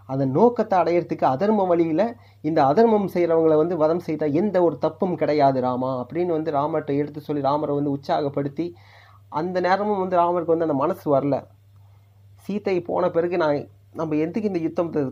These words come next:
தொடங்கணும்? தேவையில்ல. அப்பதான் யார் வரா? விபீஷணன் வராரு. விபீஷணன் சொல்றாரு, "ராமா,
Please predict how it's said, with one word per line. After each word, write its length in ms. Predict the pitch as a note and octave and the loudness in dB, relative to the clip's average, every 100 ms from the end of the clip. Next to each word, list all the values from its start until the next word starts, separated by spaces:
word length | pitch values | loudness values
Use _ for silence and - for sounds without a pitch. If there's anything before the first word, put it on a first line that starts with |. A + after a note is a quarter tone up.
| - _ | -8 _
தொடங்கணும்? 460 | D3 D#3+ D#3+ C3+ C3 C#3 - | -2 0 0 0 -2 -8 -6
தேவையில்ல. 640 | F3 F3+ D#3 C3 B2+ C3+ - - - | -2 0 0 0 0 -4 -14 -20 -20
அப்பதான் 380 | C3+ D3 C#3+ | -12 -8 -4
யார் 280 | D3 B2+ C#3+ | -2 0 0
வரா? 200 | C3+ C#3 D3 | -2 -2 -4
விபீஷணன் 520 | B2+ D3+ E3 - C3+ | -4 -4 -6 -6 -4
வராரு. 340 | B2 A#2+ A#2 A#2+ _ - - - _ | -4 -4 -8 -14 _ -20 -20 -20 _
விபீஷணன் 520 | C3+ E3+ E3+ D#3+ C#3+ | -2 -2 0 -4 -4
சொல்றாரு, 680 | D3 C#3 C3 B2 B2 E3 - - _ - - _ - - - | -4 -2 -2 -2 -4 -6 -12 -20 _ -20 -20 _ -20 -20 -4
"ராமா, 640 | C3 C#3+ C#3+ D#3+ C#3+ C#3 | -2 0 0 0 -2 -8